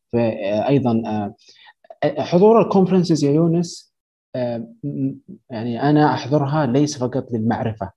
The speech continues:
لل-، للمعلومة اللي يذكرها في الكونفرنس. لما هو الآن في اليوتيوب تقريبًا كل الكونفرنسز بتنشر ال-، التوكس، كل شيء. لا،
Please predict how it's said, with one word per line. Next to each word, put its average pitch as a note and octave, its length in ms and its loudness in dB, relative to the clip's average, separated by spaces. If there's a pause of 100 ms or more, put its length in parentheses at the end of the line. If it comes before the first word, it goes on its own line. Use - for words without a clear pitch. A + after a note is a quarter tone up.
لل-، G#2+ 240 -6
للمعلومة A#2 720 2
اللي G#2+ 180 -4
يذكرها G#2 440 -6
في F#2+ 60 -12
الكونفرنس. G2+ 500 -10
لما C#3+ 220 -2
هو D3 140 2
الآن C#3 240 0
في A#2+ 60 -6
اليوتيوب C#3 520 0 (360)
تقريبًا C3+ 280 0
كل C3+ 200 -2
الكونفرنسز B2+ 520 -6
بتنشر B2 580 -2
ال-، G#2+ 180 -6 (320)
التوكس، C3 520 0
كل B2 160 -2
شيء. - 200 -8 (120)
لا، C3 180 -4